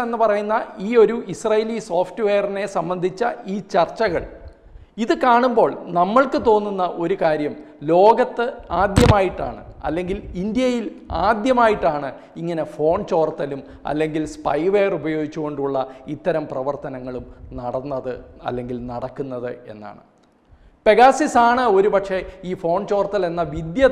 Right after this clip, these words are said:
തന്നെ കണ്ടുപിടിച്ചതെന്ന് തോന്നിപ്പോകും ഈ ചർച്ചകളൊക്കെ കാണുമ്പോൾ. പക്ഷേ എന്താണ് യഥാർത്ഥത്തിൽ ഈ നാടിൻ്റെ ചരിത്രം? ഈ നാട്ടിൽ എന്നാണ് ഏതെങ്കിലും ഒരു സർക്കാർ ഫോണുകൾ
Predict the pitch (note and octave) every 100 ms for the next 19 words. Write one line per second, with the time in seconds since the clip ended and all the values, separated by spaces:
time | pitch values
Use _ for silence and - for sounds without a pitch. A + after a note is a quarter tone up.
0 | A3+ G3 D#3+ - - - E3 F#3 A3 E3+
1 | D#3+ E3+ D3 C#3 B2 - - D3 F3+ E3
2 | C#3 B2+ B2 A#2+ C#3 C#3 - B2 - C3+
3 | A#2 A2 - G#2+ - _ - A2 G#2+ G#2+
4 | - _ _ _ _ _ _ C4+ D#4+ D4+
5 | - B3 D4+ D4+ B3+ F#3 - F3 G3 G3+
6 | G3 F#3+ F3+ C#3 - F#3+ A3 F#3 F3 E3
7 | D3+ C3+ - - D#3 C#3 C#3 - - -
8 | _ _ A#3+ D#4 D4+ C#4 - C4 - -
9 | G3 G#3+ C#4+ C#4+ G3 D3+ A2+ - - _
10 | F3 G#3 B3 B3 A#3+ A3 G3 G3 F3+ -
11 | F3+ D3+ - - - F3+ F#3+ G#3+ G3